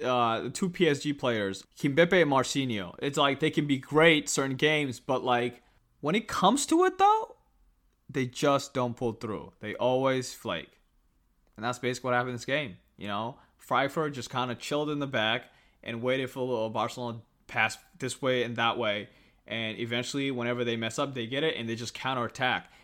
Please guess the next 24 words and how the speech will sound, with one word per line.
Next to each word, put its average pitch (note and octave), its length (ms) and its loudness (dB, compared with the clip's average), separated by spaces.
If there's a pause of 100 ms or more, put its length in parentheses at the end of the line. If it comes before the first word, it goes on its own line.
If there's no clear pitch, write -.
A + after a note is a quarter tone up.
(200)
And C3 140 -6
they D#3+ 200 4
looked E3+ 380 0 (160)
so - 320 0
confident. F3+ 600 2 (440)
Every A#3 240 6
shot G#3 280 6
they F#3 100 4
took, F#3+ 420 2
it E3 120 0
looked F#3 160 0
like F3 120 6
it D#3+ 40 0
was D3+ 120 -2
gonna D3 120 -2
go C#3+ 260 0
in. C#3 240 -2 (420)
I D3+ 60 0
mean, F3 220 2
they F#3+ 120 6
had G#3 220 8
fifteen G#3 640 0
shots, D#3 580 4 (220)
okay? D3 400 0